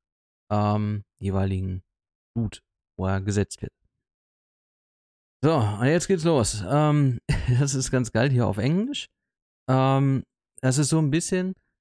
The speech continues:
ähm, Eulen-Valhalla und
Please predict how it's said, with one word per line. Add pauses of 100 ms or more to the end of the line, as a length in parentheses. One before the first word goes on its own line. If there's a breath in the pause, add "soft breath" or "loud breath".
(360)
ähm,
Eulen-Valhalla
und